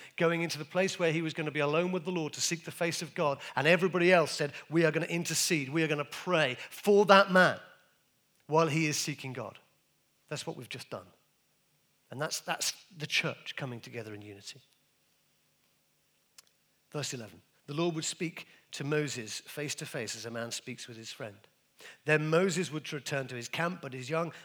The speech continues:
assistant Joshua, son of Nun, did not leave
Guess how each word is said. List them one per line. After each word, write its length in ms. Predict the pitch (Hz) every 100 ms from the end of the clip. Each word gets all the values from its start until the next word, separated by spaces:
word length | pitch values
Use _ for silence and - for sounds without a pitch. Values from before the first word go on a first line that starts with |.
| -
assistant 520 | - 170 - 135 107
Joshua, 460 | 143 156 - 151 147
son 220 | 143 131
of 120 | 110
Nun, 360 | 131 135 139 131 - - -
did 200 | 135 131
not 240 | 127 131
leave 500 | 131 135 117 110 -